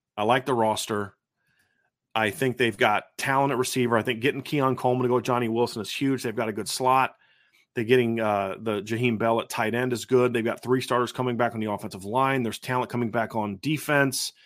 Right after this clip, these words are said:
Uh, getting Braden Frisk is really big for them, to me, at, at the defensive tackle. What it really comes down to for me, however, is,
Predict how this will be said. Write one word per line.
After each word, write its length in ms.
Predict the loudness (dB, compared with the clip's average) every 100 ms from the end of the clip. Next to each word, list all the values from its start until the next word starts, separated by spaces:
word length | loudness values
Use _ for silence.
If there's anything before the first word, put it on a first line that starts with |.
| -20 -20 _ -4
Uh, 280 | 0 0 0
getting 240 | 2 4 4
Braden 300 | 2 0 0
Frisk 420 | 0 0 0 0
is 140 | 0
really 200 | 2 0
big 260 | 2 0 0
for 100 | -2
them, 300 | 0 0 -2
to 160 | -4 -4
me, 500 | -2 -2 -4 -6 _ _
at, 360 | -2 -2 -4 -10 -12 -10
at 140 | -4
the 80 | -4
defensive 400 | -2 -4 -4 -6
tackle. 480 | -2 0 2 -2 -2
What 140 | 0 0
it 80 | 2
really 220 | 2 2
comes 260 | 0 0
down 280 | 0 0 0
to 300 | -2 -4 -4 -6
for 140 | -4
me, 180 | -2 0
however, 520 | -2 -2 -4 -4 -4
is, 420 | -2 0 -2 -6